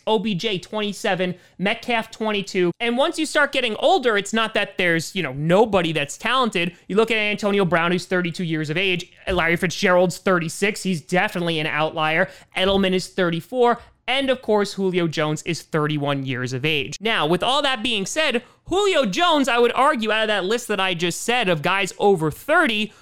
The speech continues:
are still quote unquote elite. Once you hit thirty, things start to decrease a little bit.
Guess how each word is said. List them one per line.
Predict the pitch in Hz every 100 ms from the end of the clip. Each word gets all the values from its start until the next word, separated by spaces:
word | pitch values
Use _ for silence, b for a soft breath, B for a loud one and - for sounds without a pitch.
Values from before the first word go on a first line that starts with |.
| B B
are | 254 254 247 220
still | - - 294 269 240
quote | - 240 220
unquote | 208 196 - 185 170 - -
elite. | 196 156 147 156 123 - - b b b b _
Once | 160 226 381 -
you | 359
hit | 269 330 -
thirty, | - 427 415 277 262 - _ _ -
things | 330 302
start | 294 262
to | 262
decrease | 233 320 - 277 240
a | 240
little | 214 185
bit. | 160 139